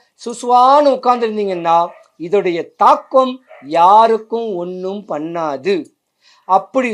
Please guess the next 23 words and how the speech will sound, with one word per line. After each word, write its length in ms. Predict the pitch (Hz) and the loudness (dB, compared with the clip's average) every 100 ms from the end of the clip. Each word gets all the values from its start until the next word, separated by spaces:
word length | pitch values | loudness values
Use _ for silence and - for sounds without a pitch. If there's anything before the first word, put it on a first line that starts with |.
| 208 | -4
சூரிய 300 | 262 294 277 208 | -2 2 4 2
கிரகணத்தன்னைக்கு 720 | 214 247 262 220 214 220 226 196 175 | 0 0 -2 -4 -4 -4 -4 -2 2
லாங் 300 | 208 269 269 196 | 2 2 0 0
ஜர்னி 340 | 220 233 233 226 | 0 0 -4 -4
பண்றவங்க 500 | 190 185 208 185 170 196 165 - - - 180 | -4 0 -2 -2 0 0 0 -8 -16 -2 0
அவங்கவங்க 500 | 294 311 294 262 220 - | 2 4 4 4 -2 2
குலதெய்வத்தை 500 | 254 269 247 220 196 185 | 2 4 0 -2 -2 0
வேண்டி 280 | 202 202 240 - | 0 -2 -4 -2
கண்ணில் 340 | 185 226 226 185 | -2 -2 -2 -4
ஒத்திக்கிட்டு 480 | 185 190 180 196 202 - _ - - | -6 -10 -4 -2 -2 -4 _ -20 -2
சாமியை 400 | 190 226 220 185 170 | 0 0 -2 -2 -2
வேண்டிக்கிட்டு 520 | 233 226 185 - 240 320 151 180 | -2 -2 -6 -6 -8 -8 -10 -2
ஜர்னி 300 | 202 202 190 | 0 -2 -4
பண்ணுங்க. 340 | 160 143 139 156 143 - _ - 156 | -8 -8 -4 -2 -2 -6 _ -10 -6
என்ன 200 | 233 320 302 | -2 0 0
நீங்க 160 | 254 226 - | -2 -4 -2
பார்க்கணும்னா 580 | 185 196 202 165 156 160 147 _ _ _ _ 175 | -2 -2 -8 -6 -4 -4 -4 _ _ _ _ -10
இந்த 140 | 190 180 | -2 0
இடத்தோடைய 420 | 190 - 240 214 151 143 | 0 -2 -2 -2 -4 -8
அட்ரஸ் 340 | 151 202 - - - _ - - - | -4 -4 -4 -12 -18 _ -14 -8 2
கே 160 | 247 539 269 208 | 6 8 6 2
ஜி 120 | 220 254 254 233 240 | -6 -4 -4 0 0
எஃப் 140 | 233 | -2